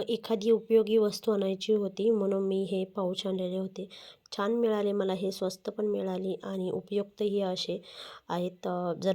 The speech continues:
तुम्हाला कुठे बाहेर जायचं असेल किंवा काही वस्तू ठेवायच्या असेल तर हे तुम्ही, अ, त्यात ठेवू शकता.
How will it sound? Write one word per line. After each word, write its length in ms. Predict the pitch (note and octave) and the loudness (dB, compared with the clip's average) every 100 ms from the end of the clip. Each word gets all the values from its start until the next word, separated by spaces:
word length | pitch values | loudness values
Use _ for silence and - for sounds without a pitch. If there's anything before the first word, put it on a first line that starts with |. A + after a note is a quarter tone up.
| F#3+ | 0
तुम्हाला 220 | G3+ F#3+ | -2 -2
कुठे 220 | F#3+ F#3 | 0 0
बाहेर 240 | F3+ F3+ F3 | 2 2 2
जायचं 240 | F3 F3 | 2 0
असेल 240 | F3 F3+ F#3 | -2 -2 -2
किंवा 180 | G3 F#3+ | -2 0
काही 220 | F#3+ F#3+ | 0 0
वस्तू 240 | F#3+ F#3+ | 0 0
ठेवायच्या 480 | G#3+ - F#3+ F3+ F3+ | -4 0 0 0 0
असेल 320 | F3+ F3+ F3 | -4 -4 -6
तर 60 | F3+ | -6
हे 120 | F3 F3 | -4 -4
तुम्ही, 360 | F3 F#3 F3+ | -2 0 0
अ, 60 | F3+ F3+ | 0 -2
त्यात 120 | F3 | -6
ठेवू 300 | F3 G#3+ A3 | 0 0 2
शकता. 360 | G#3+ G3 - | -2 -8 -8